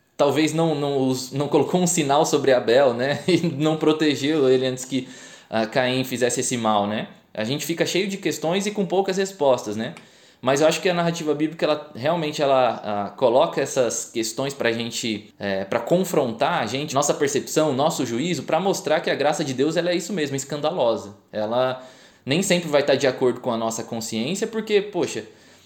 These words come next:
ah, e ainda bem por isso, né? Porque muitas vezes a gente acha que não merece, a gente não quer se voltar pra Deus, porque também a gente acha que não se,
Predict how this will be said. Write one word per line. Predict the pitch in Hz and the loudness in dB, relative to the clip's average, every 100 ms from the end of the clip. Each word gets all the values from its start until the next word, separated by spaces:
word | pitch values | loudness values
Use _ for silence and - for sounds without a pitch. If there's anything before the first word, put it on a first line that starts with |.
| _ _ - | _ _ 0
ah, | 127 - | 0 0
e | 135 143 | 2 4
ainda | 151 165 131 | 4 4 4
bem | 135 139 | 4 2
por | 131 127 | 0 0
isso, | 220 - | -2 -2
né? | 147 175 | -2 -2
Porque | 170 147 156 156 143 120 - | -2 -2 2 4 4 4 -2
muitas | 135 156 233 196 | -2 0 2 4
vezes | 190 | 4
a | 190 | 2
gente | 196 | 2
acha | 175 - | 2 2
que | 185 | 0
não | 196 | 2
merece, | 226 190 220 | 2 2 0
a | 233 | 0
gente | 202 190 | 2 2
não | 208 - | 2 2
quer | 170 | 2
se | 175 | 2
voltar | 156 156 151 | 2 2 2
pra | 185 | 4
Deus, | 175 202 | 2 0
porque | 269 | -2
também | 254 226 170 247 | 2 4 6 4
a | |
gente | 226 208 | 2 2
acha | 165 | 0
que | 165 | 0
não | 143 135 | -4 -6
se, | 135 | -8